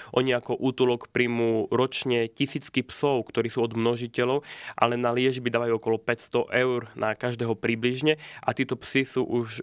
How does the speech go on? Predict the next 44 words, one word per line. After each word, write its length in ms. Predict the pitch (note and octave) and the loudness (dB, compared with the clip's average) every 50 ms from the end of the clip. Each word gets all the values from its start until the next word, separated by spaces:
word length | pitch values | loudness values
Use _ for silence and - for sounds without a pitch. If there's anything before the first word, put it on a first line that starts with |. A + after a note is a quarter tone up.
| - | 0
veľmi 240 | A#2+ B2+ C3+ C#3 C3 A#2+ - | 2 2 2 2 0 0 0
ťažko, 400 | C3+ C3+ B2+ - - _ - B2+ | 0 0 0 -4 -6 _ 2 2
e, 200 | A#2+ A#2 A#2 A2+ A2+ - - - A2+ A2+ A2+ A2+ A2+ A2 | 4 2 2 -2 -4 -4 -2 0 2 4 4 2 2 2
ponúkaní 400 | - C3+ C3 C3+ - C#3 C3 C3 | 0 0 0 0 0 0 0 2
na 160 | A#2+ A#2+ A2+ | 2 2 0
adopciu, 480 | - A#2+ A#2 A#2+ A#2 A2+ - - - B2 | 0 0 0 0 -4 -6 -6 -4 -4 -4
pretože 400 | - - - - A#2+ A#2 A2 A#2+ | -4 -4 -2 -2 -2 -2 0 -2
nikto 160 | C3 B2+ - | -2 -2 0
nemá 240 | B2 A#2+ B2 B2 A#2+ - | -2 0 0 0 0 0
o 80 | - A#2+ | 0 0
nich 160 | B2+ A#2+ A2 | 0 0 -2
záujem, 480 | G#2+ G#2+ G#2 G2+ G#2 A2 A#2 C3 C3+ - - - - | -2 -2 -2 0 2 2 2 2 0 -2 -10 -18 -10
lebo 160 | - C3 A#2+ | -6 -6 -4
sú 160 | A2 - C3 | -2 -4 -4
strašne 400 | - - B2 - - - C3 B2 | 0 0 0 0 0 -2 -4 -4
chorí 320 | A2 - - A2+ A2+ B2+ - | -2 0 0 0 2 2 0
a 80 | - | 0
musíte 320 | A#2+ A#2+ - - - A#2 - - | -2 -2 -4 -4 -4 -4 -2 0
obrovské 480 | - B2+ B2+ C#3 C#3 C#3+ - - B2 A#2 | -2 0 2 2 2 0 0 -2 -2 0
náklady 400 | A#2+ A#2+ A#2+ - B2 B2 B2 A#2+ | 0 0 0 0 -2 -2 -2 -4
na 80 | A#2+ A2 - | -6 -4 -4
ich 80 | A#2 A2 | -6 -2
liečbu 480 | A#2 A#2 A#2+ A#2+ A#2+ A#2+ A#2 - A#2 | 0 0 2 2 0 -2 -4 -4 -2
dať. 240 | A2+ A2+ A2 G2+ - - - - - - - - - | 0 0 0 0 -4 -10 -20 -20 -20 -20 -20 -18 -16
Psi, 160 | - - D#3+ | -2 0 0
ktorí 320 | - - - B2+ B2 B2+ - | 0 2 0 -2 -2 -2 -2
sa, 160 | - A#2+ A#2 | 0 0 0
a 160 | A#2 - A#2 | 0 -2 -6
teda 240 | A2+ A#2+ A#2+ A2+ G#2+ | -4 -2 -2 -2 -2
fenky 480 | - - C3+ C3 C3 - - B2+ B2 | 0 -2 -2 -2 -2 -4 -6 -4 -2
a 320 | - - G#2+ A2 G#2+ G#2+ G#2+ | 0 0 0 0 0 0 -2
psíkovia, 560 | - - - B2 A#2 - B2 A#2+ A#2 A#2+ A#2 - - - - - | -6 -4 -4 -4 -2 -2 0 2 2 2 2 0 -6 -14 -12 0
ktorí 160 | - B2+ B2 | 2 2 2
sú 160 | A#2+ - A#2+ | 2 0 -2
od 80 | A2+ A2 | 0 2
množiteľov, 640 | A#2 A#2 A#2 A#2 B2 A#2 - - B2 A#2+ A#2 A#2 - | 0 0 0 0 -2 -4 -2 0 0 0 0 0 0
častokrát 560 | - C#3 - - C#3+ B2 - B2 A#2 A#2 - | -2 -2 0 -2 -6 -2 0 -2 -2 -2 -4
končia, 640 | - - C3 C3+ C#3 C3 - - B2 A#2+ A#2+ A#2 - | -4 -2 0 0 0 -2 0 0 2 2 2 0 -4
si 160 | - A2+ - | -10 -6 -2
ich 20 | |
adoptujú 460 | - A#2+ B2+ B2+ - - - B2 A#2 | 0 0 0 -2 -4 -2 0 0 2
ľudia 320 | A2 A2+ B2 B2 B2 A#2 A2+ | 2 2 2 2 2 0 0
zo 160 | - - C#3 | 0 0 0
zahraničia, 720 | A#2+ B2 B2 A#2 A2+ A2+ A2+ A#2 A#2+ A#2 - - C3+ C3+ | 2 2 2 2 2 -2 -2 -2 -2 -4 0 0 0 -2